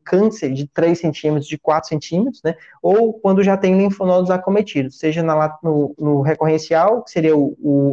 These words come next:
N um A, e quando tem linfonodos na lateral, N um B, tá? Então, é possível, sim, estadiar antes da cirurgia, mas é o estadiamento T N M que ele não traz tantas informações pro tratamento. O principal estadiamento, realmente, são as informações que a gente tem depois que opera,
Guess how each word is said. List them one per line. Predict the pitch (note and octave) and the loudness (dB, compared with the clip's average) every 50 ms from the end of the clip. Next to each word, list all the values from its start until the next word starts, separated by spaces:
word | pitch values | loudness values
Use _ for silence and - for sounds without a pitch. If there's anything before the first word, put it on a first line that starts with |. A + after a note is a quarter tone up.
| - - | 0 0
N | D#3+ D#3+ E3 E3 D#3+ D#3 D3+ - _ - | 0 0 2 2 2 0 0 -4 _ -4
um | E3 E3 F3 G#3+ D4 - _ _ _ | -2 0 0 0 -2 -4 _ _ _
A, | - E3 F#3+ - - - - - - - - - _ _ | -2 -2 -2 -4 -8 -14 -20 -20 -20 -20 -20 -20 _ _
e | - G3 | -8 -4
quando | - G#3+ A3 A3 A3 | 0 0 2 2 2
tem | G3+ G3+ F#3 F#3+ | 2 2 2 2
linfonodos | G3+ G3 G3 G3 F#3+ F#3+ F3 | 2 0 0 2 2 2 2
na | F#3 F3 | 2 0
lateral, | F3+ F#3 G#3 G3+ F3 E3+ F#3 - | 0 0 0 2 2 2 0 0
N | - F#3 F#3 F#3 F3 F3 | 0 2 2 2 2 0
um | F#3+ G#3 G#3+ - _ - | -2 -4 -6 -10 _ -2
B, | D3+ C#4 - D4 - - _ _ | 0 0 0 -2 -8 -14 _ _
tá? | - C#3 D3+ E3+ | -6 -4 -4 -4
Então, | D#3+ - E3+ D#3+ - | -2 -2 -2 0 2
é | E3 E3+ | 0 -2
possível, | - F#3+ G3 - - G3+ F#3+ G3+ G3+ | -2 -4 -6 -4 -2 -2 0 0 0
sim, | G3+ G3 F#3+ F#3+ - | 0 -2 -2 -2 -2
estadiar | F#3+ F#3+ - - F#3+ F3+ F3+ D#3+ E3+ E3+ E3+ F3 - - | -4 -6 -4 -4 -2 -2 0 0 0 0 0 -2 -2 -2
antes | F#3+ F#3+ G#3+ A3+ A3+ - | 0 0 0 0 -2 -2
da | G#3 G3 | -2 -2
cirurgia, | G3+ G#3+ G#3+ A3+ A3+ G3+ F3+ E3+ D3 | -2 -2 0 0 2 2 2 2 2
mas | C#3+ D3 C#3+ C#3 | 2 2 2 2
é | D3+ D3+ | 2 2
o | |
estadiamento | D#3 D3+ - - D#3 D3 E3 D#3 D#3 E3 E3+ - F3 | 2 0 -2 -2 0 0 2 2 2 0 -2 -2 -6
T | - - F3 | -4 -2 0
N | F3 F3 F3 F3 F#3 F#3 E3+ E3 | 0 0 2 2 2 2 2 2
M | E3+ F3+ F3+ | 2 0 0
que | F#3 - | 0 -2
ele | E3+ F3 | -2 0
não | F3+ F#3 F#3+ G3 G3 | 2 2 0 0 0
traz | G3 E3+ F3+ F#3 - - | 0 0 0 0 -2 -2
tantas | - F#3 F#3+ F#3+ F#3+ F3 | 0 0 0 2 0 0
informações | F#3 F#3 F#3 - F#3 F3+ F#3 F#3 F#3 - E3 D#3+ E3 E3 - _ _ _ _ _ _ | 0 0 0 0 0 0 2 0 0 0 0 0 0 -2 -4 _ _ _ _ _ _
pro | F#3 G3+ G3+ | 0 0 0
tratamento. | G3+ G3+ F#3+ F#3+ - G#3+ G#3 F#3 D3 C3 C#3+ | 0 -2 -2 0 0 0 2 2 0 0 -4
O | - - - _ _ _ | -10 -20 -20 _ _ _
principal | D#3 D#3 C#3+ - _ E3 E3 | -8 -8 -8 -2 _ 0 0
estadiamento, | F3+ F3+ - F3+ F3+ E3+ F3+ D#3+ D#3 D#3+ F3+ E3 | 0 0 0 -2 0 2 2 2 2 0 0 0
realmente, | E3+ D#3 D#3 D#3+ E3 E3 - - | 0 0 0 0 0 -2 -4 -12
são | - - F3 E3 E3 E3 D#3 E3 | -4 -2 0 2 2 2 2 0
as | D#3 D#3 | 2 0
informações | E3+ - - E3 E3 D#3+ D#3 - F3 E3+ | 0 -2 0 0 0 0 -2 -4 -6 -4
que | - F3 | -2 -2
a | |
gente | E3+ E3+ E3 E3 | -2 0 -2 -4
tem | - F3 E3+ F3 | -4 -4 0 0
depois | G3+ G3+ G#3 - F3+ F#3+ G3+ G3 | 0 0 0 0 0 0 0 0
que | - G#3+ | -4 -4
opera, | G#3+ - _ E3 C3 B2 A#2+ | -4 -2 _ 0 0 0 -2